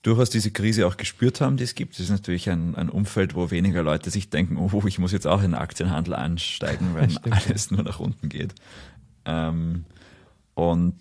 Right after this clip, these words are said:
Speaker 1: der große Hype, der halt auch mit Corona war, wo jeder zu Hause war und das, das ausprobieren wollte, weil man vielleicht eh nicht auf Urlaub fahren konnte und deswegen ein bisschen Geld übrig hatte, der ist jetzt sicher auch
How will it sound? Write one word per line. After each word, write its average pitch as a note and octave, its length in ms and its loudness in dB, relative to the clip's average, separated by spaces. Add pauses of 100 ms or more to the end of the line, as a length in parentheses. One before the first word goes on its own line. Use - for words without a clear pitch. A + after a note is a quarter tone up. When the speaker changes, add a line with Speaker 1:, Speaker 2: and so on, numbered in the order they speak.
Speaker 1:
der F2+ 100 2
große F2 480 0
Hype, E2 320 -4
der E2+ 140 -4
halt E2 100 -4
auch E2+ 80 -4
mit F2 160 -4
Corona F2 460 0
war, D#2+ 200 0
wo E2 60 -4
jeder E2+ 220 -2
zu G2+ 180 -2
Hause E2 300 -2
war E2+ 320 2
und D#2 240 -6
das, D#2 180 -6
das - 220 -6
ausprobieren E2+ 580 -2
wollte, D#2 400 -4
weil D#2+ 340 -2
man E2+ 160 -2
vielleicht F2 320 -6
eh - 60 -6
nicht E2+ 220 -2
auf - 100 -10
Urlaub F2 300 -2
fahren E2 260 -2
konnte E2+ 320 -2
und D#2+ 100 -2
deswegen E2 280 -4
ein D2+ 60 -4
bisschen - 220 -10
Geld D#2 280 -6
übrig D#2+ 280 -6
hatte, - 200 -6
der D#2 160 -4
ist D#2+ 100 -4
jetzt D#2+ 160 -8
sicher - 240 -10
auch F2+ 160 -4